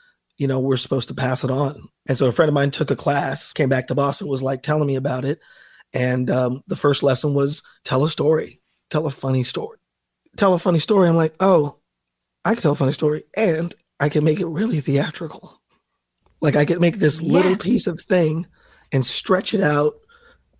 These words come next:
Speaker 1: and all, play all of the characters in between it, inside of it, like all of the heroes that I had watched doing stand-up." Can you hear a child?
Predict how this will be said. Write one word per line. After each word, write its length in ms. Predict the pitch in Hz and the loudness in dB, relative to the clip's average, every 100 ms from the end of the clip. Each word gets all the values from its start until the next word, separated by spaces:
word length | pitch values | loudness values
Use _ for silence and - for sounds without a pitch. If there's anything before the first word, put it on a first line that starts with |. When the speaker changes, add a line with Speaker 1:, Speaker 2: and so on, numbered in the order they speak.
| _ _ _ _ | _ _ _ _
Speaker 1:
and 300 | - 135 131 - | 0 0 -2 0
all, 180 | 151 - | 0 0
play 200 | 185 165 | 0 0
all 300 | - 160 180 | 2 4 4
of 120 | 180 170 | 2 0
the 80 | |
characters 800 | 160 170 185 202 - 175 156 175 - | -4 -2 -2 -4 -6 -8 -8 -10 -6
in 180 | 151 175 | -4 -4
between 420 | 156 - 175 165 | -6 -4 -4 -2
it, 120 | 151 151 | -2 -2
inside 400 | 151 - 180 175 | -4 -2 -2 -2
of 120 | 143 | -2
it, 160 | 147 151 _ - | -4 -6 _ -6
like 360 | 139 175 131 | -2 0 -2
all 240 | 156 143 156 | 0 2 2
of 80 | 165 | 0
the 100 | 175 | -2
heroes 640 | 175 170 190 143 175 - - _ _ _ _ | -2 -2 0 -4 -6 -10 -16 _ _ _ _
that 140 | 156 | -2
I 100 | 131 | 2
had 160 | 135 139 | 2 2
watched 340 | 139 139 - | 0 -2 -4
doing 200 | - 147 | -2 -2
stand-up." 560 | 156 - 139 143 170 165 _ _ _ _ _ _ _ _ _ _ | -2 -2 -2 -2 -6 -10 _ _ _ _ _ _ _ _ _ _
Can 120 | - 175 | -2 0
you 80 | |
hear 140 | 254 233 | 2 0
a 40 | |
child? 380 | 165 156 175 190 | 0 2 2 -2